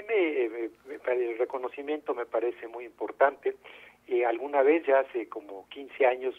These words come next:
también me premió el, el iner por un trabajo sobre el siglo diecinueve, también de otro historiador ilustre, este, Gastón García Cantú,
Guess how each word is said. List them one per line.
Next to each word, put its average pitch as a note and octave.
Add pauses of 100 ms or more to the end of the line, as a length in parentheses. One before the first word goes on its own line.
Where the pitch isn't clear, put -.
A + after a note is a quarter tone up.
también A2
me A#2
premió A2+
el, A#2
el A2+
iner A#2
por A2+
un A2+
trabajo A2+
sobre G#2
el G2
siglo -
diecinueve, B2
también A2+
de A2+
otro A2
historiador G#2+
ilustre, C3 (480)
este, -
Gastón A#2
García A2+
Cantú, -